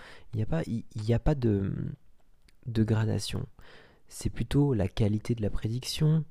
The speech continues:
la qualité finalement et la finesse et la précision qui fera la différence.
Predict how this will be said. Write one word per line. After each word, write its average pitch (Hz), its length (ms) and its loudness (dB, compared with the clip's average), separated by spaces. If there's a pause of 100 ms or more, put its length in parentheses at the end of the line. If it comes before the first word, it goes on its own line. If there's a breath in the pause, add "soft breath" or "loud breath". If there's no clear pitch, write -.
(260)
la 98 100 2
qualité 107 540 -2
finalement 110 580 4 (1600 loud breath)
et - 140 4
la 90 80 4
finesse - 840 0 (380)
et 110 100 -4
la 95 120 0
précision 139 720 0 (400)
qui - 160 -4
fera 107 300 2
la 101 100 6
différence. 95 680 -4